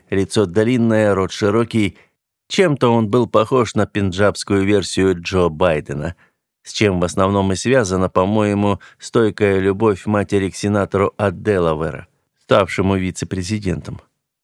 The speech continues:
Большой человек с большой головой и очень большими руками, но она была права, он был очень мягким. И меня, ребёнка, эта его черта тоже покорила. Конечно, дух захватывало, когда тебя поднимали вверх,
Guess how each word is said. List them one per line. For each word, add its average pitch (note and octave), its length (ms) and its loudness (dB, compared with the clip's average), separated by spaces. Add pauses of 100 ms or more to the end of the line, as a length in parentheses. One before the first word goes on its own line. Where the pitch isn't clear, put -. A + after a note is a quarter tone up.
(200)
Большой A2+ 380 2
человек A2 440 2
с F2 60 -8
большой G#2 380 2
головой G#2+ 480 4
и G2+ 40 2
очень G#2+ 360 0
большими G#2+ 480 0
руками, G2 560 2 (340)
но C3+ 220 2
она D3+ 220 -2
была C3+ 240 -2
права, A2+ 400 2 (300)
он C3 280 2
был A#2+ 240 2
очень A2 320 0
мягким. E2+ 560 -4 (500)
И C#3+ 80 2
меня, D3+ 340 4
ребёнка, G#2+ 440 0
эта F#2 180 0
его F#2 220 0
черта G#2 380 0
тоже F#2 320 -2
покорила. E2 580 -6 (580)
Конечно, C3+ 540 0
дух G#2 300 0
захватывало, F2 720 2
когда F2+ 340 0
тебя G2+ 340 0
поднимали F#2 600 0
вверх, G2 580 -2